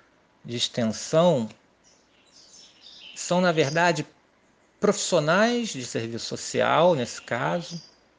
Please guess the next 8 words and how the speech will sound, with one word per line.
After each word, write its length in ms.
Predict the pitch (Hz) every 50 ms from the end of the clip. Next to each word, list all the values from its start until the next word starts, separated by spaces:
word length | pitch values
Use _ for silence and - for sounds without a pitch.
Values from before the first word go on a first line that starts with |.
| _ _ _ _ _ _ _ _ -
pioneiros 1000 | 196 202 220 214 190 156 147 151 165 196 226 214 233 240 226 - - - - - - _ _ _ _ _ _ _ _
no 240 | 147 147 147 143 147
âmbito 540 | 151 170 185 196 196 180 180 - - 180
da 140 | 165 160 156
educação 920 | 151 139 143 139 - 139 127 - - - - 127 135 147 170 185 190 196 196 - _ _ _ _ _ _ _ _ _ _ _ -
em 100 | 143 139
determinadas 720 | 139 143 139 147 131 139 143 127 123 131 139 143 147 156 135
regiões. 720 | 147 147 139 139 139 120 117 117 120 120 120 - - -